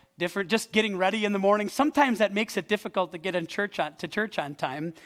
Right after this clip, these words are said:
And there were seven of us, but here's what really traumatized me.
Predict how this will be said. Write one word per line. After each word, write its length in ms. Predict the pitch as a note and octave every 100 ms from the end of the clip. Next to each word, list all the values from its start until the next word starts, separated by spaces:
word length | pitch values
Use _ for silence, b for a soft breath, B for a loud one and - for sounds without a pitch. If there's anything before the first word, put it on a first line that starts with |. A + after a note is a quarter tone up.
| B -
And 100 | D4
there 100 | F4
were 140 | D#4+
seven 400 | - - D#4+ B3
of 140 | F3+
us, 400 | E3 A3 - - _ b b b b
but 120 | G3+
here's 320 | G#3 C#4 B3
what 240 | G3 G#3 F3
really 240 | G3+ F#3+
traumatized 720 | - E3+ D3 C#3+ - C#3 C#3+ D3+
me. 300 | D3 D3+